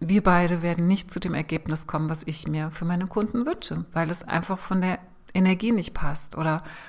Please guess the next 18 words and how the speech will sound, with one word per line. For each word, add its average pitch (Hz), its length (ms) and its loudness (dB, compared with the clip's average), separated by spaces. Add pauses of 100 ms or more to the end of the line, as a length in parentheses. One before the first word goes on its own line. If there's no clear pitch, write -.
(140)
von 220 160 6
den 233 120 8
Voraussetzungen 247 880 2
vielleicht 147 400 -6
auch 143 120 -8
einfach 147 320 -4
nur. 160 120 -2
Das 170 160 -4
muss 208 200 0
nichts 262 400 6
Persönliches 226 720 6
sein, 143 320 -6
ja. 214 220 -4 (460)
Es - 100 -12
kann 208 200 4
auch 208 100 4
sein, 196 300 2
dass 202 260 -2